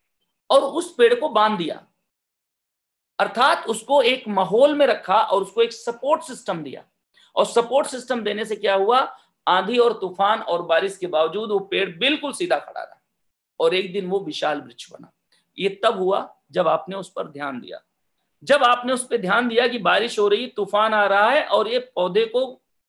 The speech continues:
खत्म कर देगा, और उस कंडीशन में आपने उस पौधे पर रख रखाव करके उसको सही समय पर सही चीज दी,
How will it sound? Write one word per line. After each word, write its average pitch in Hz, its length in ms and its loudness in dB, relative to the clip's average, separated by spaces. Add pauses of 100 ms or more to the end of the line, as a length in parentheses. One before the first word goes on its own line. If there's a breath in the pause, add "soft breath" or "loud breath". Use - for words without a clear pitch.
(100)
खत्म 262 240 0
कर 208 120 0
देगा, 151 420 -6 (560)
और 240 180 4
उस 339 240 -2
कंडीशन 262 500 2
में 277 180 -2
आपने 240 460 0
उस 277 260 -4
पौधे 190 280 2
पर 233 240 -2
रख 220 200 -2
रखाव 190 280 0
करके 180 280 -6
उसको 226 240 -4
सही 240 340 -4
समय 196 320 -6
पर 185 140 -4
सही 220 320 -4
चीज 190 240 -12
दी, 139 280 -14